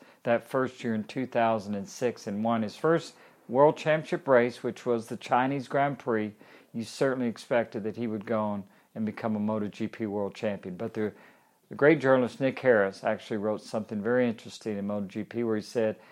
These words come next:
the bad luck that Danny has had. Seems like he would get so close to winning the crown, and then something would happen. Like at Misano with the front brakes locking up, as they did, I believe, on the warm-up lap or sighting lap, and then he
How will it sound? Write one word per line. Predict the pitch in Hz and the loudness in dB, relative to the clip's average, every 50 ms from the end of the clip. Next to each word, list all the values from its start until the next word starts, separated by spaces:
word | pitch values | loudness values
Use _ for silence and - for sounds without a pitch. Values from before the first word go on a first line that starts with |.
| - - _ _ - | -20 -20 _ _ -12
the | 117 104 | -10 -8
bad | 92 - 117 117 123 127 127 113 110 | -2 0 2 4 4 6 4 4 4
luck | 113 117 107 98 95 - - - - 135 | 4 4 4 4 2 -2 -10 -20 -10 -6
that | 117 107 104 104 101 - - - | -4 -2 -2 -4 -4 -8 -10 -8
Danny | 117 113 110 107 107 107 | -6 -4 -4 -2 -4 -4
has | 104 92 - | -6 -8 -8
had. | - 107 101 98 95 92 95 - _ _ _ _ _ _ | -8 -6 -6 -6 -8 -12 -16 -18 _ _ _ _ _ _
Seems | _ - - 143 135 135 120 127 | _ -10 -4 -2 -2 -2 2 4
like | 135 123 117 - | 4 4 2 2
he | - 123 | -2 -4
would | 120 107 | -2 -2
get | 107 117 101 - | -2 -2 -2 -4
so | - - - - - 185 202 196 190 175 | -6 -14 -8 0 2 4 6 6 4 4
close | - - - - - 151 143 127 107 104 107 - | 2 -2 -8 -4 0 2 2 2 2 -2 -6 -10
to | - 123 | -8 -4
winning | 110 110 123 135 139 143 143 135 | -2 0 0 0 0 0 -2 -4
the | 127 | -4
crown, | - - 123 113 110 107 104 104 104 104 - _ _ _ - - - _ _ _ - | -4 -2 -2 0 0 0 -2 -4 -6 -10 -14 _ _ _ -20 -20 -20 _ _ _ -6
and | 120 117 | -2 -2
then | 117 113 110 - | -2 -2 -2 -4
something | - 143 135 123 127 139 127 123 | -2 -2 -2 -2 -2 -4 -4 -2
would | 117 107 | -4 -4
happen. | 101 110 107 98 92 - - 87 110 120 - _ _ _ _ _ _ _ _ _ - | -4 -4 -4 -6 -6 -8 -14 -16 -16 -18 -20 _ _ _ _ _ _ _ _ _ -6
Like | 131 127 127 160 | -6 -4 -4 -4
at | - | -4
Misano | 151 147 123 - 156 151 151 139 123 107 98 101 | -6 -4 -2 2 4 4 4 4 4 2 0 -2
with | 110 107 - | -6 -8 -8
the | - 110 | -10 -10
front | - - 147 139 135 117 - | -6 -4 -2 -2 -2 -2 -2
brakes | 143 135 135 123 113 101 - - - - | 0 2 2 2 0 -2 -6 -12 -6 -4
locking | 123 113 107 - - 110 | -2 -2 -2 -4 -4 -4
up, | 110 104 98 - - - - - - - _ _ - | -4 -4 -4 -6 -10 -18 -20 -20 -20 -20 _ _ -8
as | 117 107 101 | -8 -6 -4
they | 113 110 | -4 -4
did, | 101 123 117 113 113 107 - - | -2 -2 0 0 0 -2 -2 -6
I | - 113 | -8 -8
believe, | 104 120 117 117 113 107 - - | -6 -4 -4 -4 -4 -4 -6 -4
on | 120 117 117 | -4 -2 -2
the | 120 | -2
warm-up | 120 127 127 127 127 117 104 98 - | -2 -2 -2 -2 -2 -2 -2 -4 -4
lap | 110 101 98 - | -6 -6 -6 -6
or | 107 | -10
sighting | 104 - - 123 117 117 117 107 104 | -10 -4 0 2 2 2 2 0 -2
lap, | 98 101 95 - - | -4 -4 -6 -6 -6
and | 101 104 | -4 -4
then | 107 113 113 | -2 -2 -2
he | 110 101 | -2 -2